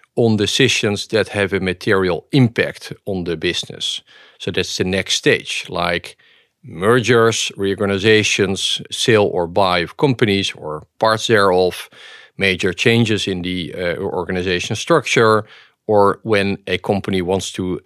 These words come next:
take out large investments or loans.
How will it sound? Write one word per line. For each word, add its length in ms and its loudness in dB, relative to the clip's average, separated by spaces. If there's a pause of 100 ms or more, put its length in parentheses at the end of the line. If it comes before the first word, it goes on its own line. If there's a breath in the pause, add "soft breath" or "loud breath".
take 300 -2
out 460 -4
large 340 0
investments 560 -4
or 180 0
loans. 420 0